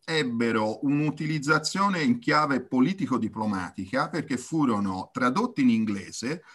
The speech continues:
e inviati alle tre grandi potenze occidentali, Stati Uniti, Gran Bretagna e Francia,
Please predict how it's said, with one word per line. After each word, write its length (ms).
e 320
inviati 840
alle 220
tre 220
grandi 400
potenze 420
occidentali, 840
Stati 260
Uniti, 300
Gran 220
Bretagna 440
e 40
Francia, 680